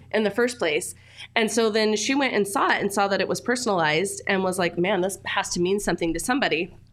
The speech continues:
I'm gonna, you know, I'll just grab it." She was getting ready to leave and she's like, "And then I'll just, you know, get it back to her." She took it home and forgot about it. And so she went to go to another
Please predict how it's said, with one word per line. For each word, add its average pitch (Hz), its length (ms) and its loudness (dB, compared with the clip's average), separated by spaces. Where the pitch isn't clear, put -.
I'm 175 160 2
gonna, 175 260 2
you 175 120 0
know, 170 120 2
I'll 175 160 2
just 180 180 -2
grab 156 200 2
it." 165 120 -2
She - 120 -2
was 180 120 -4
getting 175 180 2
ready 160 240 2
to 160 80 -2
leave 156 240 0
and 160 120 -2
she's 165 200 -2
like, 156 160 0
"And 165 100 2
then 156 200 0
I'll 165 100 0
just, 151 300 -6
you 170 100 0
know, 160 120 0
get 156 160 -2
it 127 60 -12
back 185 200 0
to 156 80 -2
her." 127 160 -2
She - 180 0
took 240 140 2
it 220 80 2
home 214 140 2
and 170 100 0
forgot 156 300 0
about 107 180 0
it. - 100 -6
And 185 240 2
so 170 580 2
she 208 260 0
went 220 280 -2
to 185 100 -2
go 170 420 2
to 160 640 -2
another 160 380 -2